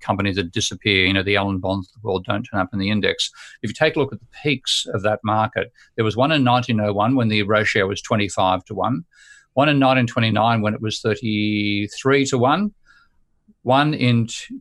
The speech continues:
in, in two, in nineteen sixty-six, which is actually the bottom of, there's a long period of falling share prices from that point on when it was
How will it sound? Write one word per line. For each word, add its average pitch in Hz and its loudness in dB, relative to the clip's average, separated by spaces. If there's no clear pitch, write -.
in, 117 0
in 117 0
two, 120 0
in 123 2
nineteen 123 4
sixty-six, - -2
which 98 -8
is 95 -4
actually 110 -2
the 92 -12
bottom 92 2
of, 98 -6
there's 98 -4
a 98 -4
long 101 0
period 98 0
of 92 -8
falling 113 0
share 92 0
prices 90 -2
from 98 -6
that 92 -4
point 98 -4
on 95 -2
when 98 -2
it 104 -6
was 95 -4